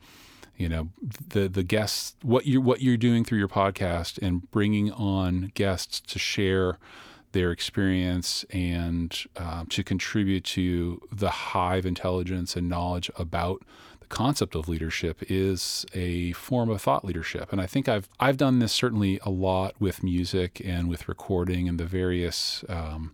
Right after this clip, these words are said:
podcasts that I've been on, or just, you know, just making a post about how to mic a guitar amp or things like that, or the, or the, the different types of, um, online tutorials that I've been a part of. All that stuff kinda contributes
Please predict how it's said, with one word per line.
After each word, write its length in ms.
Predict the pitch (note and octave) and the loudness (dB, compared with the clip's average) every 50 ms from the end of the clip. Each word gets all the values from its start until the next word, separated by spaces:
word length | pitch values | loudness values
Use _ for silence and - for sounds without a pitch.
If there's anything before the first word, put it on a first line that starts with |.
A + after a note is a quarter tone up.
| _ - | _ -12
podcasts 500 | - - A2 G#2+ G#2 - A#2 A#2 A2+ - | 0 2 2 2 2 2 0 0 0 0
that 100 | A#2+ A#2 | 0 0
I've 80 | A#2 | 2
been 140 | A2 A2+ A2+ | 2 2 2
on, 400 | A2 G#2+ G#2+ G#2+ G#2+ G#2+ G#2+ A2 A2 | 2 2 2 2 2 2 2 2 2
or 120 | G#2 F#2+ | 2 0
just, 320 | F#2 - B2+ - - - - | 2 2 0 0 -2 -2 2
you 60 | E3 | 2
know, 220 | C3+ G2+ F2+ E2+ - - - - - - - - | 4 4 2 -2 -4 -12 -20 -20 -20 -20 -18 -2
just 180 | - A#2 G#2+ - | 0 0 2 2
making 300 | A#2 G#2 G#2 - A2+ G#2 | 2 0 2 2 2 0
a 60 | G2 | 0
post 400 | - - A2 A2 G#2+ - - A2+ | 0 0 0 0 0 0 -2 0
about 320 | G#2 G#2+ G#2+ G#2+ G#2+ - - _ - | 0 2 2 2 0 -4 -8 _ -10
how 140 | - - A2+ | -4 0 2
to 60 | A2 | 2
mic 200 | A2 A2 G2+ - | 2 2 2 0
a 40 | A2+ | 0
guitar 440 | G#2 G#2+ G#2 - - G#2+ G#2 G#2 G2 | -2 -2 -4 0 0 2 2 4 4
amp 260 | F2+ F2 F2 F2 - | 2 2 0 0 -2
or 260 | F2 E2+ E2 E2 E2 - - E3+ | -2 -2 0 -2 -6 -8 -12 -14
things 300 | - - - A2+ G#2+ - | -6 -2 0 0 0 0
like 180 | A2+ G#2 F#2+ - | 0 -2 -2 -2
that, 220 | G#2 G2+ G2+ G2+ | -4 -2 0 0
or 100 | G2+ G2 | 0 0
the, 80 | F#2 G#2 | 0 0
or 140 | F#2+ A#2 G#2+ | -2 0 0
the, 180 | G#2 G2 G2 G2 G#2 A2+ | 0 0 0 -4 -6 -4
the 80 | G#2+ G2+ | -4 0
different 460 | G2 G#2+ G2 - A2 G#2 G2 F#2 - | 0 0 0 0 -2 -2 -2 -4 -6
types 340 | - - G#2+ G2+ F#2+ - - | -4 -2 -2 -2 -2 -2 -2
of, 400 | G2 F#2 F#2 F2+ F2 - - - - - - - - - - - _ - | -2 -2 -2 -4 -6 -8 -14 -20 -20 -20 -20 -20 -20 -20 -20 -20 _ -8
um, 600 | G2+ F2 E2+ E2 E2 E2+ E2+ E2+ F2 F2 F2+ - _ | -6 -4 -4 -4 -4 -4 -2 -2 -4 -4 -8 -8 _
online 720 | - G2+ F#2+ F#2+ F#2+ F#2 F#2 F2+ F#2 F2+ F2+ F2+ F2 E2 - _ _ _ _ - | -2 -2 0 0 0 0 0 -2 -2 -2 -2 -2 -4 -6 -10 _ _ _ _ -6
tutorials 600 | - A2 G2 - - G2+ F#2 F#2+ F#2+ F#2 F#2 F2+ - | -4 -4 -4 -2 0 0 2 2 2 0 0 -2 -2
that 80 | G2+ F#2+ | -2 -2
I've 140 | F2+ F2 | -2 -2
been 120 | F2+ G2+ F#2 | -2 -4 -4
a 60 | F2 | -4
part 300 | - - G2 F#2+ F#2 F#2+ | -4 0 0 2 2 2
of. 520 | F#2 F#2 F#2 F2+ F2+ F2+ F2+ F2 - - - - - - - - - - - - | 2 0 0 -2 -2 -2 -4 -6 -8 -12 -20 -20 -20 -20 -20 -20 -20 -12 0 2
All 80 | D3+ G3 | 2 4
that 180 | C4 B3+ - | 2 0 0
stuff 580 | - - - - D3+ D3 C#3 - - - - - | -4 -4 0 2 4 4 2 0 -6 -14 -14 -16
kinda 220 | - - C3 A#2+ A2+ | -6 -2 -2 -2 0
contributes 800 | - A2+ G2+ - - C3+ C3 B2 B2 A#2 A#2 A2+ - - - | -2 -2 -2 0 0 0 2 4 4 2 2 2 -2 -6 -8